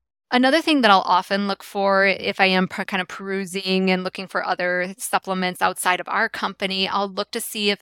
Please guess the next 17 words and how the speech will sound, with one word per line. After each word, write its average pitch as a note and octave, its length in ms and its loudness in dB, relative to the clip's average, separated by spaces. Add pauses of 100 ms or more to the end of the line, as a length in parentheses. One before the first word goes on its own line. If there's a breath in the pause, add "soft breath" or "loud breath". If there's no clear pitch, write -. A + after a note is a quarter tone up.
(120)
the F3+ 400 2 (380)
company F#3+ 720 -2
or F#3+ 220 0
on F#3+ 180 -2
the F#3 100 -2
label, F#3 320 0
you'll F#3 200 -4
see F#3 480 -8
a F#3+ 200 -6
G F#3 220 -4
M F#3 100 -6
P F#3 280 -10
certification, F#3+ 1000 -6
and F#3+ 200 -6
that F#3 240 -2
stands F#3 560 -2
for G3 180 -2